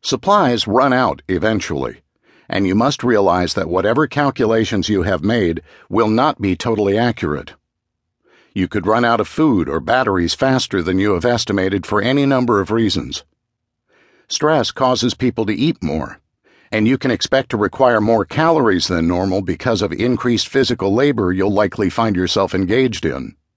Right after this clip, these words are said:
Friends, neighbors, and even strangers will drain your supplies if they know you have anything to spare. Which leads us to a question I'll address shortly.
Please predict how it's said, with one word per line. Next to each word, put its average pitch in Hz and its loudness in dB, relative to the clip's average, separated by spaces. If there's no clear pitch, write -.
Friends, 90 -2
neighbors, 113 0
and 87 -2
even 107 0
strangers 120 -2
will 87 0
drain 113 0
your 90 0
supplies 92 0
if 87 -4
they 92 0
know 104 0
you 92 0
have 104 0
anything 98 0
to 71 0
spare. 104 0
Which - -4
leads 185 2
us 185 2
to 175 4
a 127 4
question 123 0
I'll 107 2
address 95 2
shortly. - -2